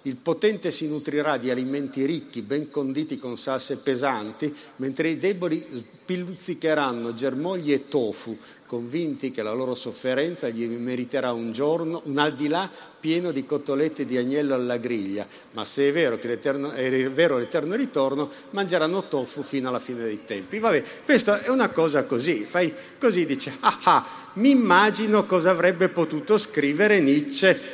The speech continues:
a proposito di dieta." Beh, però se prendiamo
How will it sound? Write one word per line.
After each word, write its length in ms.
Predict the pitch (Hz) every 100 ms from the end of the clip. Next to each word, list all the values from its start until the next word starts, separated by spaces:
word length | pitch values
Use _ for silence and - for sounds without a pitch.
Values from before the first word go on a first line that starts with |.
| - -
a 120 | 135
proposito 640 | 175 160 139 139 131 135
di 160 | 117 110
dieta." 500 | 113 98 - - 127
Beh, 240 | 175 208 - -
però 260 | 233 170
se 180 | 123 196
prendiamo 1040 | 190 208 180 175 196 196 156 131 - -